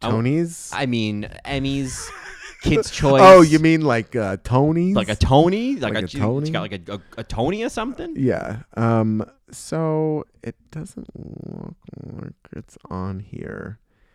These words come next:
Speaker 1: Oh, come
Speaker 2: Um,
Speaker 1: on. No, she must have been nominated for an
Speaker 2: Okay,
Speaker 1: Emmy
Speaker 2: okay. Uh,
Speaker 1: at some point.
Speaker 2: oh, sh-, the Rockford Files, she had an uncredited role as a topless pool girl.
Speaker 1: Wow.
Speaker 2: Oh, no.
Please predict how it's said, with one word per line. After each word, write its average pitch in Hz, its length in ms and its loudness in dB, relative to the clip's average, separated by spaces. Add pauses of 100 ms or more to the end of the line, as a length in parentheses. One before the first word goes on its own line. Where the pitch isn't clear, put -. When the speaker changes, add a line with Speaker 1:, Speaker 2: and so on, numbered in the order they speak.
Speaker 1:
Oh, 80 460 -12
come 85 120 -10
Speaker 2:
Um, 87 140 -6
Speaker 1:
on. 82 600 -10 (200)
No, 92 300 -14
she 160 220 -8
must 170 240 -6
have 120 100 -8
been 90 240 -12 (300)
nominated 104 580 -8
for 95 140 -8
an 180 60 2
Speaker 2:
Okay, 98 500 0
Speaker 1:
Emmy 90 100 -10
Speaker 2:
okay. 90 640 -4 (100)
Uh, 95 640 -4
Speaker 1:
at 95 140 -10
some 107 300 -14
point. 67 420 -20 (840)
Speaker 2:
oh, 113 160 -2
sh-, - 240 -14
the 101 120 -10
Rockford 123 320 -8
Files, 123 420 -4
she - 140 -8
had 98 80 -6
an 98 80 -10
uncredited 117 480 -8
role 98 280 -4
as 95 120 -12
a 101 40 -12
topless 95 500 -14
pool 104 280 -8
girl. - 400 -14 (440)
Speaker 1:
Wow. 135 680 -12
Speaker 2:
Oh, 143 160 4
no. 123 420 -4